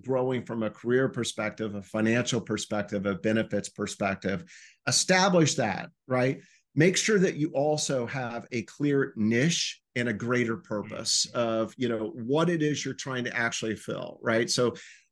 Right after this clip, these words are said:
Speaker 1: I, I, I don't know your firm, but some, some firms will say, "We wanna, you know, we wanna have,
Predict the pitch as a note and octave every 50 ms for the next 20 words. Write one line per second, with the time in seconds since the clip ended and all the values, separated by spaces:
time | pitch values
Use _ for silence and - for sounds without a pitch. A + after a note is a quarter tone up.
0 | - A#2+ C3 C#3 C#3 - D#3+ D#3 D3+ D3 C3 - - C3 D3+ C#3+ C#3+ C#3+ C#3 -
1 | - _ _ - D3 D3+ D#3 D#3 D#3 - D#3 C#3+ C#3+ C#3 C#3 C3+ C3+ C3+ C3+ C#3
2 | C#3 C3+ - - D3 C#3 C3+ C3 B2 A#2 - - - C#3+ C#3 C#3 - - - -
3 | _ _ - - - E3 C#3+ C3+ - D3+ D3 C#3+ C#3 C#3 C#3 C#3 C3 - D3 C3+
4 | C3 B2+ C3 C#3 C#3 C#3 C3+ C3 C3 C3 C3 - C#3 C3 B2+ B2 B2+ C#3 C#3+ C#3+
5 | D3+ D3 C#3+ C3+ C3 C#3+ C3+ C3 C3 B2+ -